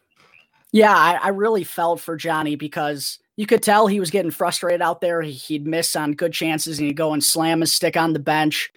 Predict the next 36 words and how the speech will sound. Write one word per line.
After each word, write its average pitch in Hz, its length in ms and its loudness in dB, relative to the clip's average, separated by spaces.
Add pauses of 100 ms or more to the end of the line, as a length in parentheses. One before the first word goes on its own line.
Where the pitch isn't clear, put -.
He's 185 200 0
asked 196 320 2
about 175 300 4
it 165 140 -2
by 170 180 4
the 160 80 -2
media 160 320 0
night 165 320 2
in 160 140 0
and 147 120 0
night 156 240 0
out. 147 300 0 (460)
Um, 151 320 0
and 160 280 0 (100)
obviously 185 540 2
he's 165 180 -2
had 175 220 0
to 147 100 -6 (220)
deal 180 200 2
with 180 140 2
a 160 60 -2
lot 160 260 4
just 180 220 -4
to 165 60 -4
get 170 300 0
back 156 280 2
on 156 200 0
the 156 120 0
ice. 143 260 -4
So 147 260 -2
I, 143 240 0
I 185 100 2
really 226 300 4
do 170 220 -2
feel 160 300 -2
bad 147 320 -2